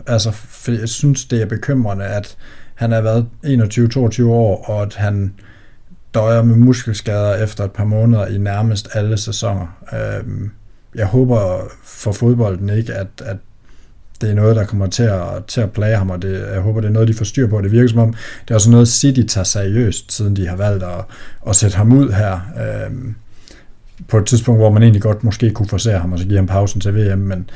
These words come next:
men jeg synes alligevel, det, det er sådan lidt, øh, lidt specielt, og der er jo bare to Manchester City. Der er, der er dem med ham, som er det, de var i sidste sæson, og, og så en målscorer,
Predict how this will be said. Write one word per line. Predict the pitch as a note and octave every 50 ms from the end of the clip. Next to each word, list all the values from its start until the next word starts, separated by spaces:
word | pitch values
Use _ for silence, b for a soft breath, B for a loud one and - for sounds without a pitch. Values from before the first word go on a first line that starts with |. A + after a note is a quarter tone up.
| B B B B B B -
men | - - -
jeg | C#3 -
synes | B2 C#3
alligevel, | D3+ D3+ D#3 D3+ C#3 B2+ A2+
det, | A#2 A#2 A2+ A2 A2+
det | B2
er | A#2+
sådan | A2+ B2+ B2 A#2
lidt, | A#2 A#2+ A#2 -
øh, | A2 G#2 G2 G2 F#2+ F#2+ G2 G2+ - -
lidt | A2+ A#2 A2+
specielt, | - - G#2 G2 A2+ A2 G2+
og | F#2+ F2+
der | F#2+
er | F#2+ G2+ G#2+ A#2+
jo | B2+ B2+
bare | A2+ A#2 G#2 G2+ G#2+
to | G2+ - B2+ A#2+
Manchester | G#2+ G2 G2 F#2+ F2+ - F#2+ F2 - -
City. | F#2 - - A#2 A2 G2+
Der | F#2+ F2 F#2
er, | F#2 F#2+ G2+ G#2 A2 G#2+ G#2 G2+ F#2+
der | F#2 G#2+
er | G2+ G2+ G#2
dem | G#2+ A2 A#2 A2
med | A2+ A#2 A2
ham, | G2+ F#2+ G#2 G#2 A2+ A#2 A2+
som | - - A2+ F#2+
er | G2 F#2+ F#2+
det, | F#2 G2 A2+ A2 G#2 G2+ - - - - - -
de | A2 G2
var | G#2 G2+
i | G2+ G2
sidste | - - B2 A#2 - - F#2+
sæson, | F2+ F#2+ F#2+ G2 G2 F#2+ G2+ G#2+ G#2+
og, | - G2 G2 G2 F#2+ b b b b b b b b b b b
og | - G#2
så | F#2+ - G#2+
en | G#2
målscorer, | G#2 G#2 G#2+ A#2 A#2 A#2 - - A2+ G2+ G2+ G2